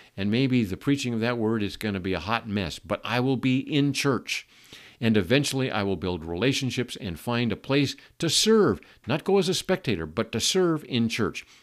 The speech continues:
So we've got three so far. We've got be in the Word of God. We've got, um, a prayer, an active prayer life. We've got be part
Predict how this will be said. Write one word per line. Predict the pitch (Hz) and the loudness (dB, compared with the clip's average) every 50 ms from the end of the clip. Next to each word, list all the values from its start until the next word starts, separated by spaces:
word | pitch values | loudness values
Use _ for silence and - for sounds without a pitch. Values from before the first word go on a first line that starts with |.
| - | -10
So | - - 214 | 2 4 6
we've | 220 226 214 170 | 8 8 6 6
got | 147 190 175 - | 6 2 2 2
three | - 151 160 151 | 2 2 2 2
so | 147 - 113 92 | 4 2 0 -2
far. | - - 78 65 - - - - - - _ | -2 -4 -6 -6 -8 -10 -16 -20 -20 -12 _
We've | 120 117 110 | -4 -2 -2
got | - 104 92 82 - 80 78 | 0 -2 -2 -2 -4 -2 0
be | 143 170 175 | 2 2 4
in | 170 160 | 4 2
the | 151 147 | 2 2
Word | 143 147 143 139 | 2 2 2 2
of | 123 107 | 0 -2
God. | 113 110 101 90 80 71 71 73 - _ _ - - - _ _ - | -2 0 0 0 0 -2 -4 -8 -14 _ _ -20 -20 -20 _ _ -6
We've | 104 117 117 113 113 - | 0 2 2 2 2 0
got, | - 120 110 107 107 - - | 0 -2 0 -2 -2 -6 -8
um, | 110 95 87 90 - - | -6 -6 -4 -6 -6 -4
a | 110 98 | -4 -4
prayer, | - - - - 147 147 131 107 80 71 - - - - | -4 -6 -4 -2 2 2 2 2 2 -2 -4 -10 -14 -10
an | 92 92 98 | -8 -8 -6
active | - 120 127 143 - - - 151 139 139 - _ | -2 -2 -2 -2 -2 0 0 0 0 0 -4 _
prayer | - - 139 131 131 120 | -2 2 2 4 4 2
life. | 98 78 71 73 - - - _ _ _ | 2 0 -2 -4 -6 -10 -18 _ _ _
We've | 117 117 113 113 113 | 0 0 0 2 2
got | 120 113 107 104 - - - _ _ - 82 - | 0 0 0 -2 -4 -12 -20 _ _ -20 -2 2
be | 143 151 147 | 4 4 4
part | 139 - - - - 202 202 190 - | 4 0 -4 0 4 4 4 4 2